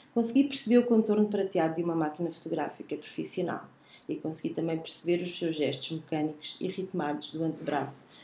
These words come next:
Estava a masturbar-se. Sorri por dentro e agradeci a Deus, estava no sítio certo, eh, por me estar a permitir realizar duas fantasias em uma. Foder numa casa religiosa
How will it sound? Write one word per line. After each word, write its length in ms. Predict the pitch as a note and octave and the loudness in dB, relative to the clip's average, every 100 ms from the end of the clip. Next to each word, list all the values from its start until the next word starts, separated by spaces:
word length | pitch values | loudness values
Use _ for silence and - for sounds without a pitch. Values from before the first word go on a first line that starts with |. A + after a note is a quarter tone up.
| - | -18
Estava 360 | - D#3+ D3 | -4 -2 -2
a 40 | D#3+ | -2
masturbar-se. 760 | D#3 - E3 - - - - - _ _ _ _ | -6 -8 -10 -6 -6 -8 -14 -20 _ _ _ _
Sorri 380 | - G#3+ G3+ F#3 | -4 -2 0 0
por 200 | G3+ G3 | 0 0
dentro 380 | E3 D3+ D3+ | 0 -2 -2
e 60 | F#3 | 0
agradeci 520 | F#3 E3 E3 - F#3 | 2 2 -2 -2 -2
a 40 | F#3 | 2
Deus, 440 | F3 D#3 - - - | 2 0 -4 -12 -16
estava 300 | - C3+ B2+ | -6 -4 -2
no 60 | C#3 | -4
sítio 300 | C3 - - | -4 -4 -2
certo, 380 | - - - - - - - _ | -2 -2 -6 -20 -20 -20 -20 _
eh, 200 | F#3+ - - | -4 -4 -4
por 100 | - | -4
me 60 | |
estar 300 | A3 - G#3 | -2 2 4
a 60 | F#3+ | 4
permitir 440 | F#3+ G3 F#3+ F#3 | 0 -2 0 0
realizar 560 | F3+ F#3+ F#3 E3+ C#3 C3+ | 0 2 2 2 -2 -2
duas 300 | E3+ D#3+ E3 | -4 -2 -2
fantasias 640 | - D#3 E3+ D#3 E3 D#3+ | -4 -4 -4 -2 -2 -2
em 160 | E3 D3+ | -2 -2
uma. 280 | C#3 C3+ C3+ - _ _ _ | -2 -4 -8 -16 _ _ _
Foder 420 | - G3 F#3 E3 E3 | -12 -4 2 2 2
numa 160 | D#3+ | -2
casa 300 | D#3 C#3+ C#3+ | -2 -2 -2
religiosa 640 | D#3 F3+ F#3 A3+ A3 G#3+ | -2 -2 2 4 4 2